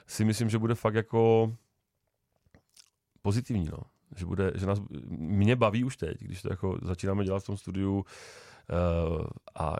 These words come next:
a hrajeme si s těma písničkama, prostě, aby dostali to, co jim patří a, a snažíme se maximálně vlastně minimalizovat ty nástroje, ab-, abychom byli takový jako leh-, lehcí. Jako když si na oběd dáte místo svíčkové salátek.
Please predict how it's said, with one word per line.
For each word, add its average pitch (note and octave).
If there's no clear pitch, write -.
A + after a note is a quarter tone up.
a -
hrajeme G2+
si G2
s G2
těma G#2
písničkama, F#2+
prostě, F#2+
aby G2
dostali G2
to, G2
co -
jim F#2+
patří F#2+
a, F2+
a F2
snažíme F#2
se G2
maximálně G2
vlastně G2+
minimalizovat G2
ty G2
nástroje, G2+
ab-, F2
abychom A2
byli A#2
takový A#2
jako A2+
leh-, A2+
lehcí. -
Jako G2
když A2
si A#2
na A2
oběd G2
dáte G2
místo G2+
svíčkové F#2+
salátek. F2+